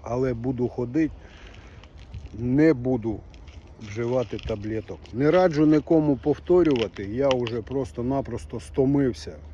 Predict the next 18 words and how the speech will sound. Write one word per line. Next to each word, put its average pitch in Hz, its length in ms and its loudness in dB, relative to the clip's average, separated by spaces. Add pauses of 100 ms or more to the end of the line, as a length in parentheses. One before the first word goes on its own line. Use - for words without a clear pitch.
(220)
Навіть 139 420 0
даже 143 500 0 (540)
той 165 180 4
факт, 160 380 2
що 131 180 -6
держава 139 640 0
визнала 135 600 0
і 131 60 -2
спин-, 143 420 0
списала 170 800 2
мене 139 380 2
як 139 240 -2
непридатного 139 1000 0
з - 80 -16
п'ятої 135 460 0
штурмової 139 720 2
київської 131 600 0
бригади 156 800 2